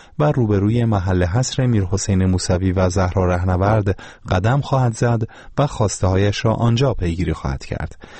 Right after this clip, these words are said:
وبسایت سهام نیوز با انتشار تصاویری از محمد نوریزاد که از ناحیه چشم آسیب دیده، به نقل از فرزند وی گفته است که پدرش به کلانتری منتقل شده و قرار است فردا به دادسرای اوین اعزام شود.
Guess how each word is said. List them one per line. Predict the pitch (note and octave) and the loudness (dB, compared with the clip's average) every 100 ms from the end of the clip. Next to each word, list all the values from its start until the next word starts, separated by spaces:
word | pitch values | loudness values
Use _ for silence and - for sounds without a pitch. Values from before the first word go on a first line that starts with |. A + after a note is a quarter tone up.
| - - | -6 -2
وبسایت | D3 - C#3+ - C3 | 0 0 -2 0 -2
سهام | - G#2+ G2+ | 2 2 4
نیوز | G2 A#2 A2+ | 2 2 0
با | G#2 | -2
انتشار | G2+ - G#2+ G#2+ | -2 -2 0 0
تصاویری | - F#2 G2 G#2 C#3+ | -2 -2 0 2 2
از | C#3 A2 | 2 2
محمد | G2+ G2+ G2 G#2+ | 0 2 2 2
نوریزاد | G2+ F#2 F2+ A#2+ C3 | 2 2 2 0 0
که | - | 0
از | G2+ F#2+ | 0 2
ناحیه | F#2 F2+ F2+ F2+ | 0 2 2 2
چشم | - B2 C3 - E2+ E2 | 0 0 0 -2 -2 -2
آسیب | - F#2+ | -2 -2
دیده، | F#2+ F#2+ C3 D3+ - - - - | -2 0 2 0 -2 -14 -14 -4
به | C3 | 0
نقل | C#3 C3 | 0 0
از | B2 | 0
فرزند | - G2 F#2+ G2 | 0 0 2 2
وی | G2 F#2+ | 2 2
گفته | F#2+ F#2 - | 0 -2 0
است | C3+ C3 | 0 0
که | - | -2
پدرش | A#2 G2+ G2 A2 A2 - - - - | 0 2 2 2 0 -2 -12 -14 -4
به | F#2+ | -2
کلانتری | G2+ F2+ F2+ F#2+ G#2+ | 0 0 0 0 2
منتقل | C#3 C3 B2 A#2 | 2 2 0 0
شده | - A#2 A2 | -2 -2 0
و | A2 | 0
قرار | - F#2 F#2 | 0 0 0
است | F#2+ - | 0 -4
فردا | G2 F2+ F2 A2 C#3 - - - | -2 0 2 2 2 -2 -18 -8
به | - G2+ | -2 0
دادسرای | G2 F2+ - F2+ F2+ F#2 F#2+ A2 | 0 -2 -2 -2 2 0 2 0
اوین | A#2 C3 F2+ D#2 | 2 0 0 -2
اعزام | F2 E2+ D#2 | 0 0 -2
شود. | - - - - | -2 -6 -6 -10